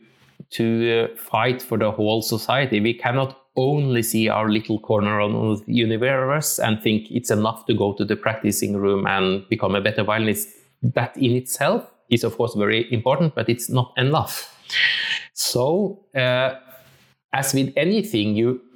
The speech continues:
truly and passionately believe in, there, uh, is sort of a duty to share that. <laughs> So anyway, I, I do think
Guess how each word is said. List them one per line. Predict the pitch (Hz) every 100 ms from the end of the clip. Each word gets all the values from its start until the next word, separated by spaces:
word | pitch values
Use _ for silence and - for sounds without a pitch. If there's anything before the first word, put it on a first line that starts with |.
| - -
truly | - 139 131
and | 135 127
passionately | 139 - 123 120 120 120
believe | 117 113 123 175
in, | 156 104 92 90 - _ _ _ - _ _ _ - 135 - - - - - - - - _ -
there, | 123 131 139 139 - -
uh, | 127 117 117 - - _ -
is | 143 -
sort | - 120
of | 117
a | 127
duty | 117 107 139 165 - 190 -
to | 107 107 107 107 _ - _ _ _ _ _ _ _ _ _ _ _ _ _ _ _ _ _ _ - - _ _ _ _ _ - - _ _ _ -
share | - - 131 147 143
that. | 117 90 - - - - - - - _
<laughs> | - - - - - -
So | - 135
anyway, | 135 170 151 117 117
I, | 131 151 151
I | 170 170
do | 156 131 156 185 165 127
think | - 160 139